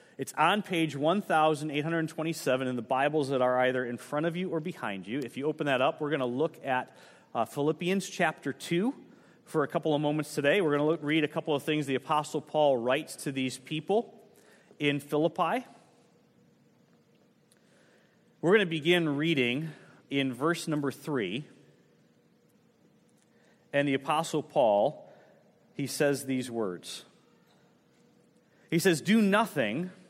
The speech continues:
do absolutely nothing," he says, "out of selfish ambition or vain conceit." But, in other words, in contrast to all of that, he says, "But in humility, consider others better or above yourselves." So which we hear that and we're thinking, "Okay, I'm just not gonna do that," right? I mean, it's like,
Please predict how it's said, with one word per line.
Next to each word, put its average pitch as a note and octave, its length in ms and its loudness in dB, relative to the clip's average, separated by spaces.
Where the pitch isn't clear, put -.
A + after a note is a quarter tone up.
do D#3+ 160 2
absolutely F#3+ 400 2
nothing," C#3 300 0
he B2+ 80 -2
says, C#3+ 220 0
"out D3 200 2
of C3+ 80 -4
selfish G#3+ 580 2
ambition D3+ 600 0
or B2+ 240 -2
vain C#3 580 -2
conceit." C3 680 -4
But, E3+ 380 4
in B2+ 100 -6
other B2+ 180 0
words, C3 200 -2
in C#3+ 160 -4
contrast D3+ 720 -4
to - 40 -6
all F#2+ 240 -2
of F2 80 -8
that, F2 340 -6
he C#3+ 100 -6
says, D3 200 -2
"But F3+ 260 4
in F3+ 140 0
humility, F3+ 600 4
consider F3+ 440 0
others E3+ 440 4
better D3 600 2
or E3 160 4
above D3+ 580 4
yourselves." D3+ 560 2
So F3+ 80 -2
which F3 140 -2
we F3 80 0
hear G3 180 4
that F3+ 120 4
and D#3 100 -4
we're C#3+ 60 -4
thinking, D#3 340 -6
"Okay, D3+ 160 -2
I'm D#3+ 120 0
just - 200 -14
not D#3 200 -6
gonna D#3 200 -8
do G#3+ 440 -4
that," D#2+ 400 -8
right? C3+ 200 -4
I D#3+ 40 -6
mean, E3 120 -4
it's D#3+ 80 -8
like, E3 160 -2